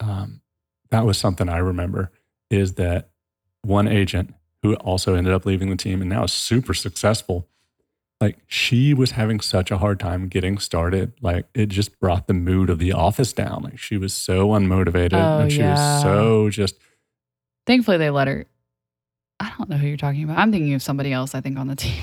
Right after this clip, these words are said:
Speaker 1: I'm thinking of someone who buys expensive boats.
Speaker 2: Oh, okay, okay, okay, yeah.
Speaker 1: Yeah. I remember she, like, she was having a hard time. She got hired right when I did.
Speaker 2: Yeah.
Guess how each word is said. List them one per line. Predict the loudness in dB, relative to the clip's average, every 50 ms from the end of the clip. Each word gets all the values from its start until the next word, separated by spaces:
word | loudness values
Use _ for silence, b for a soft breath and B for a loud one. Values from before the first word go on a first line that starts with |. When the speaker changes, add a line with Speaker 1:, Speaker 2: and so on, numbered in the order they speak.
| -8 -4 0
Speaker 1:
I'm | 2 2
thinking | 4 4 4 2
of | 2
someone | 2 2 2 2 2
who | 2
buys | 2 2 2 2 2
expensive | -2 -4 -6 -6 -6 -6 -4 -4 -4
boats. | -2 -2 -4 -4 -4 -10 -12 -12 _ _ _ _ _ _ _ _ _ -2
Speaker 2:
Oh, | 2 2 4 4 4 2
okay, | 0 -2 -4 -6 -6
okay, | -6 -6 -8 -8 -8 -10 -10
okay, | -10 -10 -10 -8
yeah. | -4 -2
Speaker 1:
Yeah. | 0 0 0 -2 -6 _ _ _ _ _ 0
I | 2
remember | 2 4 4 2 0 0 -2 -4 -4
she, | -4 -2 0
like, | 0 0 0 0
she | 0 0
was | 0 2
having | 2 0 2 2
a | 2
hard | 2 2 2
time. | 2 2 0 0
She | 0 0 0
got | 2 2
hired | 2 2 2 4
right | 4 2 2
when | 2 0
I | 0 2 0
did. | -2 -4 -6 -10 _ _ -6
Speaker 2:
Yeah. | -4 -2 0 0 2 2 2 0 0 0 -2 -2 -2 -4 -4 -6